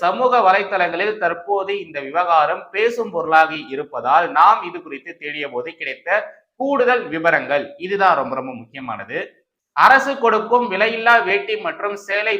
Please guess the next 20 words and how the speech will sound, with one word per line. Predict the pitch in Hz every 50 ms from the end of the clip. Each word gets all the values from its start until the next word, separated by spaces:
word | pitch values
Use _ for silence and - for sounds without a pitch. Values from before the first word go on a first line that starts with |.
| 139 147
முழுவதும் | 156 185 202 190 160 156 202 214 208 -
பருத்தி | - 202 226 240 254 - 262 247 233 -
தானா | 208 190 180 180 185 185 165 - - 143
என்று | 143 139 151 151 - 143
பார்த்தபோது, | 143 160 170 - - 165 139 123 117 117 131 156 185 202 202 - _ _ _ _ _ 156
வேட்டி | 208 240 262 - - 277 269 247 233
மற்றும் | 214 208 - - 233 233 220 - -
சேலையில் | 190 190 214 208 202 190 208 - - - -
பெரும்பாலும் | 185 202 220 214 - 196 190 190 - 220 - - 190
பாலியஸ்டர் | 196 214 233 226 220 214 208 - 196 175 156 - 185
தான் | 190 196 196 160 151 160
இருப்பதாகவும் | 175 180 185 180 170 160 147 143 - 151 190 214 214 - - 185
காட்டன் | 190 214 226 - 247 247 240 233 -
சிறிதளவு | - 220 240 262 269 269 262 254 240 233 233 202
மட்டுமே | 190 190 185 190 202 196 170 165 170
இருப்பதும் | 180 - 170 165 156 175 190 226 - _ _ _ _ _ -
உண்மை | 175 202 196 196 196 208 196 160 - - 131
என்பது | 135 135 120 120 120 156 180 -
தெரிய | - 127 123 127 135 139 120
வந்துள்ளது. | 117 110 107 107 107 104 104 104 127 147